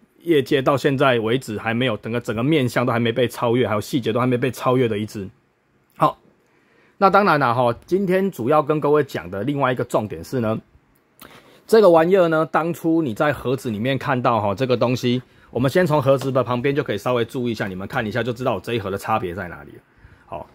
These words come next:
这个东西啦，当你放在它盒子里面的时候呢，你光这样看可能还看不出什么特别的地方，但是实际仔细看你会发现哦，这一只的手的这个地方，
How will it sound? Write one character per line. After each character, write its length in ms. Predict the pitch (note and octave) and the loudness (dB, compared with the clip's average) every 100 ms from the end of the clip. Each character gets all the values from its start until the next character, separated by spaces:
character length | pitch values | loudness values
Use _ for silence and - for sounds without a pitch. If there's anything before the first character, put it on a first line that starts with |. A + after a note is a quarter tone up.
| _ _ _ _ - | _ _ _ _ 2
这 160 | B3+ | 4
个 80 | A3+ | 4
东 200 | A3+ A3 | 2 0
西 120 | G3 | 2
啦， 220 | G#3+ C#3 | 4 4
当 160 | C3 F3+ | 4 2
你 80 | C#3 | 0
放 160 | F3+ | 0
在 80 | D#3+ | 0
它 80 | D#3+ | 0
盒 180 | - B2+ | 0 -2
子 120 | A#2+ | -4
里 80 | G#2+ | -6
面 100 | C#3+ | -4
的 80 | A#2+ | -4
时 100 | C3+ | -4
候 80 | |
呢， 120 | C3 A2+ | -2 -4
你 80 | |
光 200 | G2 C3+ | -4 -6
这 120 | C3+ C3+ | -2 -2
样 100 | B2+ | 0
看 160 | C#3+ | -2
可 140 | A2 G2+ | -4 -4
能 80 | |
还 80 | G2+ | -4
看 180 | G#2 C3 | -2 0
不 80 | B2 | 0
出 160 | C3+ C3+ | 0 -2
什 140 | F2 | -4
么 320 | F2 F2+ F2 | -6 -8 -8
特 200 | F2 D3 | 0 0
别 140 | G#2 G2 | 0 -2
的 60 | |
地 140 | G2 A2 | -4 -4
方， 220 | G2+ G2 | -4 -2
但 160 | A#2+ D3 | 0 0
是 100 | C3 | 0
实 400 | - - B2+ C#3 | -8 -10 -6 -6
际 260 | C#3 F3 C3+ | -4 -6 -6
仔 180 | - G#2+ | -8 -12
细 220 | G2+ F3 | -4 -2
看 160 | B2+ G#2+ | 0 0
你 40 | |
会 80 | A2+ | 0
发 160 | A#2 B2+ | 0 0
现 140 | C3+ | 0
哦， 80 | G#2 | -2
这 120 | - | 0
一 60 | C#3+ | -2
只 100 | C3+ | 0
的 100 | C3+ | -4
手 360 | B2 - D#2 C#2 | -4 -6 -12 -10
的 80 | G#2 | -10
这 120 | A#2 | -6
个 100 | B2+ | -4
地 160 | B2 B2+ | -2 -2
方， 240 | B2 C3 | -2 -2